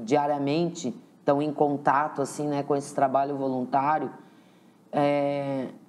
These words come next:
quando a gente entrega aquele alimento ou aquele brinquedinho e, e vê aquele olho, não,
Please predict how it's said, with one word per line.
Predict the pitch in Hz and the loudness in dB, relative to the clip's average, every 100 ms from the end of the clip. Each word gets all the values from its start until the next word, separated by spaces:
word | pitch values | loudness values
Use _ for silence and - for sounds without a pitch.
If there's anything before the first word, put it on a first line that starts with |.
| - _ | -20 _
quando | 156 180 | 0 2
a | 196 | 2
gente | 180 185 175 | 0 -2 -4
entrega | 165 - 165 170 151 | -2 2 2 2 -2
aquele | 151 156 147 | 0 0 2
alimento | 143 139 135 147 151 139 135 120 107 - _ _ _ _ _ _ - | 0 0 0 0 0 -4 -4 -4 -4 -12 _ _ _ _ _ _ -2
ou | 147 | 2
aquele | 151 143 151 | 2 2 0
brinquedinho | 147 143 147 143 127 110 135 151 143 120 - 110 | 0 0 0 0 -2 -2 -4 -2 -2 -4 -8 -4
e, | 131 - | -4 -2
e | 120 | -4
vê | 117 127 | 0 2
aquele | 165 165 160 170 | 2 2 0 2
olho, | 139 143 151 123 110 - - - _ _ _ _ _ _ _ _ _ _ _ _ _ - | 2 2 0 -2 -4 -10 -20 -20 _ _ _ _ _ _ _ _ _ _ _ _ _ -6
não, | 139 131 127 113 | 0 2 2 -2